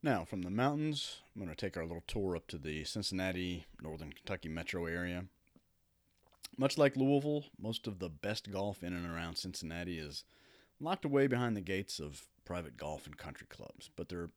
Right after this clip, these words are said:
several options in the tri-state worthy of your time, though you may have to ford the river to get where you wanna go. Uh, first up for years, Lassing Point in Union, Kentucky, has been kind of the marquee public course in the area.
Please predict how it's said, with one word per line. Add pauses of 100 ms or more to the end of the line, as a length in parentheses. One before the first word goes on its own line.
several
options
in
the
tri-state (240)
worthy
of
your
time, (640)
though
you
may
have
to
ford
the
river (280)
to
get
where
you
wanna
go. (1040)
Uh,
first
up
for
years, (160)
Lassing
Point
in
Union,
Kentucky,
has
been (560)
kind
of
the
marquee
public
course
in
the
area.